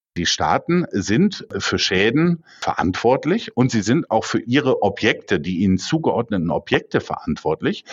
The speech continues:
Und beides endet nicht mit dem Funktionsende, sondern sie sind auch theoretisch als Staat auch für den Müll verantwortlich. Da gibt es dann bestimmte praktische Probleme.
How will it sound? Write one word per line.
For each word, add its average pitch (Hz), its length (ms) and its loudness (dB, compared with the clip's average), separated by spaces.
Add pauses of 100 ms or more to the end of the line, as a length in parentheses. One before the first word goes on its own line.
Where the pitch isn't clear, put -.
(180)
Und 98 260 0
beides 160 560 2 (100)
endet 117 380 2
nicht - 440 -2
mit 113 160 2
dem 110 120 2
Funktionsende, 123 1040 0 (360)
sondern 98 320 2
sie 87 140 -4
sind 143 400 0
auch 101 400 2 (300)
theoretisch 135 720 0
als 104 240 -2
Staat 98 500 0 (220)
auch 104 160 0
für 120 180 0
den 113 180 4
Müll 131 400 4 (340)
verantwortlich. - 840 -2
Da 87 100 -2
gibt 117 260 -2
es - 120 -2
dann 92 200 2
bestimmte 101 480 0
praktische - 560 -2
Probleme. 87 640 0